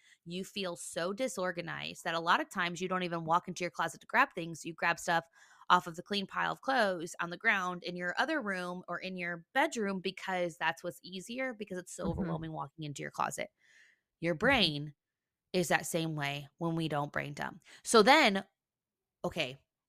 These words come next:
Speaker 1: what do we do when we clean our closets? We take everything out. Everything comes out, and then we put it all back in where it goes. E-, everything has a spot, and if it doesn't have a spot, then we donate it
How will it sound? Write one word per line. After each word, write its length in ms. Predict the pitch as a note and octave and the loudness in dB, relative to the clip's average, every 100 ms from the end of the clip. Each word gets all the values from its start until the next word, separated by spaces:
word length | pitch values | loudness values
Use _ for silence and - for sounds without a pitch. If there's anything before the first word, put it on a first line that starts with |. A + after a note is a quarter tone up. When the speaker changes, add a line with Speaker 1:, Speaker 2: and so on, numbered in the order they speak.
| _ _ | _ _
Speaker 1:
what 140 | E3+ F3 | 0 2
do 80 | C4+ | 2
we 140 | D#4+ | 0
do 340 | A3 G#3 F#3+ F#3 | 2 4 4 2
when 160 | F3 | 0
we 80 | E3+ | -4
clean 240 | - E3+ | -6 -8
our 80 | D3+ | -8
closets? 640 | - - C3+ - - - - _ - | -8 -8 -8 -10 -14 -18 -20 _ -8
We 100 | F#3 | -4
take 240 | F#3 D#3 - - | -4 -4 -8 -4
everything 580 | D#3 D3+ E3+ F#3+ A3+ | -2 -2 -6 -8 -6
out. 240 | G3+ D3+ - _ _ _ _ _ _ | -4 -4 -8 _ _ _ _ _ _
Everything 920 | E3 E3+ F3 F#3 G3 G3 A3 A#3 A3 | 4 6 8 8 4 2 -2 -4 -6
comes 300 | G#3 A3 G3+ | -6 -6 -4
out, 280 | E3+ D3 - - | -4 -4 -4 -8
and 160 | F3 | -8
then 180 | E3+ E3+ | -6 -6
we 140 | F3 | -8
put 200 | D#3+ - | -8 -6
it 80 | E3+ - | -6 -6
all 360 | D#3 D3+ D#3 E3+ | -4 -2 0 0
back 300 | F#3 F#3+ F#3 | 0 -2 -4
in 240 | D#3+ E3 - | -6 -8 -10
where 220 | E3+ D#3 | -6 -6
it 100 | - | -6
goes. 360 | - - - - | -8 -8 -8 -8
E-, 60 | - - | -6 0
everything 480 | E3+ E3 G3+ B3+ A3 | 0 0 -4 -6 -6
has 220 | G3+ F#3 | -4 -4
a 80 | B3+ | -6
spot, 380 | - - D3 - - - - | -2 -2 -2 -6 -18 -20 -10
and 100 | F#3+ | -4
if 80 | F#3 | -4
it 120 | F3+ | -2
doesn't 280 | F3 E3 - | 0 0 0
have 180 | G3+ F#3 | -2 0
a 80 | F3+ | -2
spot, 360 | - C#3 C#3+ - | -2 -2 0 -2
then 140 | E3 | -4
we 140 | D#3 C#3+ | -4 -4
donate 340 | C#3+ C#3 C#3+ | -4 -4 -4
it 320 | F#3 B3+ C4 | -4 -4 -6